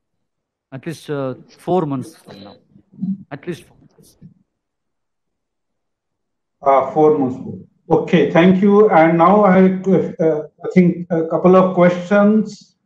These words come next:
Speaker 2: Uh, one is from, uh, uh, Mister Gantayat as to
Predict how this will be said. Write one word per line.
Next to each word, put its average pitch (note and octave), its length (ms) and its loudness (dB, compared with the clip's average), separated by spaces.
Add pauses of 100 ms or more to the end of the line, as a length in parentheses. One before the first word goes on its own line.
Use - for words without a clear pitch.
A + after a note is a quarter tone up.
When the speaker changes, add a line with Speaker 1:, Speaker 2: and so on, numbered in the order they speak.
(100)
Speaker 2:
Uh, D3 100 -6
one F#3+ 600 2
is F3+ 420 0
from, E3 460 2
uh, D3+ 320 -2 (320)
uh, D#3 60 -4
Mister D#3 400 2
Gantayat E3 880 2
as D#3+ 420 0
to E3+ 340 -2